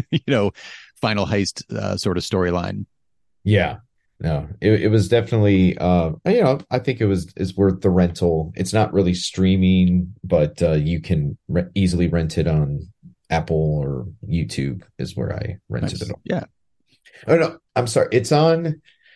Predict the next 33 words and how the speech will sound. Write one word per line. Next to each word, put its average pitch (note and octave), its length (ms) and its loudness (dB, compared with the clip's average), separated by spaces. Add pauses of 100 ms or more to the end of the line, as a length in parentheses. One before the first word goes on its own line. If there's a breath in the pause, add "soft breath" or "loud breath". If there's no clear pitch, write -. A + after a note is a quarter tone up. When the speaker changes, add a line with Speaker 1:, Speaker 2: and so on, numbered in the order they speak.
(360 soft breath)
Speaker 2:
Pluto D#3 520 4
T D3+ 280 0
V, D#3 420 2 (160)
but G#2+ 420 2 (880)
Pluto C3 480 6
is G2+ 160 2
a G2 100 4
free A#2 460 0
streaming G2+ 420 2
service, F2+ 460 2
but F2 320 0
there - 300 4
are F2 520 2 (280)
a - 40 -16
considerable A2 600 0
amount F#2 260 2
of D#2+ 160 -8
ads, - 760 -4 (240)
and E2 400 2
you F2+ 160 0
cannot, F2 500 2 (460)
like, D2 280 -6
there's D#2+ 240 -2
no F#2 180 4
skipping F2+ 500 -2
through E2+ 200 -2
the - 120 -2
ads. D#2 360 0
You F2 180 0
have F2+ 200 2
no F#2 140 4
Speaker 1:
Mm. F2 40 4
Speaker 2:
idea E2 300 -2